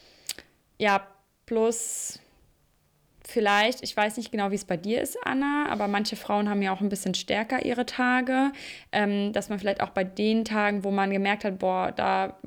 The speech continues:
ist mir auch das Risiko, dass man irgendwie mal ausläuft oder so, dass man dann vielleicht kein Schlafdate macht und bei seinem Freund übernachtet, sondern dass man sich bei den Nächten vielleicht auch wirklich ein bisschen zurückgezogen hat vorher. Und wenn man dann zusammenzieht, dass man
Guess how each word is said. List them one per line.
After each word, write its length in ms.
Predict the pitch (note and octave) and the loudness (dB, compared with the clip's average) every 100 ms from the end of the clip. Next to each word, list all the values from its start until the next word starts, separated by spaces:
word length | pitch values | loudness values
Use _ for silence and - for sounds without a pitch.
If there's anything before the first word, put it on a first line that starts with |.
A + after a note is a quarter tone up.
| - - - | -10 -8 -6
ist 160 | - | -2
mir 120 | G#3+ G3 | 0 0
auch 40 | |
das 180 | G3+ - | -2 0
Risiko, 340 | A3 G#3+ G#3+ | 0 0 0
dass 140 | G#3 G3+ | 0 0
man 100 | G3+ | 0
irgendwie 180 | G3 | 2
mal 100 | F3+ E3+ | 4 2
ausläuft 400 | - - F#3+ F#3+ | 2 2 0 2
oder 120 | F#3+ | 0
so, 80 | G3 | 0
dass 120 | F#3+ | 0
man 100 | F#3+ | 0
dann 80 | F#3+ | 0
vielleicht 200 | F#3+ F3+ | -2 -2
kein 220 | G#3+ A3 | 0 0
Schlafdate 560 | - F3 F3 - - - | 0 -2 0 -2 -2 0
macht 240 | G#3+ - | -2 -2
und 140 | G3+ - | -4 0
bei 140 | F#3 | 2
seinem 160 | F3+ F3+ | 2 -2
Freund 260 | - F#3 | -2 0
übernachtet, 400 | F#3+ F3+ F#3 G#3 | 0 0 0 -2
sondern 220 | G3 F#3 F3+ | 0 2 0
dass 160 | F#3 | 0
man 140 | F#3 F#3 | 0 0
sich 140 | F#3+ | -2
bei 100 | F#3+ | 0
den 160 | G3 G3+ | 2 2
Nächten 240 | G3 G3 | 0 -2
vielleicht 180 | - F#3+ | -4 -2
auch 120 | F3+ | -2
wirklich 180 | G#3 F#3 | -2 -2
ein 60 | F#3 | -2
bisschen 240 | - F#3+ | -2 -2
zurückgezogen 540 | G3+ A3 - - E3+ | -2 -2 -2 -2 -2
hat 140 | F3 - | -2 -6
vorher. 600 | - E3+ F3 F#3 G#3 C#4 - - - - | -2 0 2 2 0 0 -6 -18 -18 -4
Und 80 | G3+ | 0
wenn 80 | G3 | 2
man 140 | F#3+ | 2
dann 180 | F#3 F#3+ | 2 2
zusammenzieht, 580 | G3 G3+ G3 G3+ - G3+ | 0 0 0 0 -2 -2
dass 160 | F#3+ F#3 | -2 0
man 280 | F#3 F#3+ | 2 2